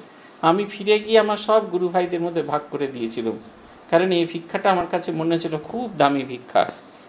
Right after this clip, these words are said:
এটি প্রথম যার কাছে আমি ভিক্ষা পাই। আর আরেক বৃদ্ধার কথা মনে আছে আমার, আমরা দুজন, সুনির্মলানন্দজি এবং আমি,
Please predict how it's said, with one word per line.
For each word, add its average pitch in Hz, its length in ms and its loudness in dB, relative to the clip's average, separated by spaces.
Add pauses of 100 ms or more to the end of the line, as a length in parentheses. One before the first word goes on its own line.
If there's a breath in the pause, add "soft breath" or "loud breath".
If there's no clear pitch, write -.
এটি 170 240 0
প্রথম 185 480 0
যার 156 240 6
কাছে 139 280 -2
আমি 165 200 -4
ভিক্ষা 135 360 -4
পাই। 110 280 2 (460 loud breath)
আর 147 140 4
আরেক 175 380 4
বৃদ্ধার 185 420 2
কথা 160 220 2
মনে 143 300 0
আছে 143 240 0
আমার, 131 220 -2 (580 loud breath)
আমরা 170 260 6
দুজন, 175 360 0
সুনির্মলানন্দজি 190 1000 0
এবং 185 140 -4
আমি, 156 220 -2